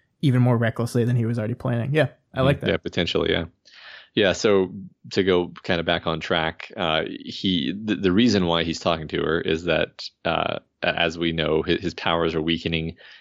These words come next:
Speaker 2: day by day, and when he, and, and when he can't stand, stand up to the Endbringers, only Scion will really be left as an effective counterforce. Um,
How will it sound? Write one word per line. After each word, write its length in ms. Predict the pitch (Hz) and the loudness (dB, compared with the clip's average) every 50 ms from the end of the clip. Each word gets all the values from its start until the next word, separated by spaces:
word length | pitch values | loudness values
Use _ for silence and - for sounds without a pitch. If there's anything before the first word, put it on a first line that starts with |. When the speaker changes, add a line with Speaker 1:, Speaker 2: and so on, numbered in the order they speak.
| _ - | _ 0
Speaker 2:
day 120 | 98 98 | 2 2
by 180 | 95 92 87 82 | 4 4 2 2
day, 300 | 87 95 90 85 80 82 | 4 2 2 4 2 2
and 100 | 85 82 | 0 -2
when 80 | 82 82 | -4 -6
he, 120 | 80 - - | -6 -6 -4
and, 280 | - 87 80 80 78 - | -6 -6 -6 -6 -8 -6
and 280 | - 82 80 80 85 90 | -6 -6 -6 -6 -6 -2
when 140 | 90 92 | -2 0
he 160 | 87 98 107 104 | 0 0 -2 0
can't 240 | - 104 90 80 - | 0 0 0 0 -2
stand, 320 | - 90 85 82 82 82 - | -2 -2 -2 0 -2 -4 -8
stand 260 | - - - 92 87 85 | -8 -4 -2 -2 0 0
up 80 | 80 | -2
to 80 | 80 95 | -4 -4
the 140 | 87 82 80 | -4 -2 -2
Endbringers, 540 | 82 82 80 78 78 78 78 78 76 - - _ - - - - - - | -2 -2 -2 -4 -2 -2 -4 -4 -4 -6 -12 _ -20 -20 -20 -14 -6 -2
only 240 | 107 101 90 85 | 0 0 0 0
Scion 640 | 82 - - 101 98 90 85 80 78 78 78 80 - - | 0 0 0 2 2 2 2 0 -2 -2 -4 -6 -6 -4
will 280 | - 87 80 80 82 - | -2 -2 -2 -2 -4 -6
really 240 | 85 82 80 76 - - | -8 -6 -6 -8 -10 -10
be 60 | - 80 | -6 -2
left 300 | 73 78 78 78 - - | 0 0 0 0 0 -2
as 140 | 80 80 | -2 -2
an 60 | 85 80 | -2 -4
effective 640 | - - - 85 - - - 80 78 76 - - - _ _ _ _ - | -6 -2 -2 -4 -2 0 -2 -4 -4 -4 -10 -20 -20 _ _ _ _ -8
counterforce. 560 | - 87 80 80 80 - 90 87 85 - - _ - - - - - _ _ - | -4 -2 -2 -2 -2 0 0 0 0 -2 -6 _ -18 -20 -20 -20 -20 _ _ -8
Um, 480 | - 90 85 82 80 78 - 110 - | -6 -6 -4 -4 -6 -8 -8 -10 -14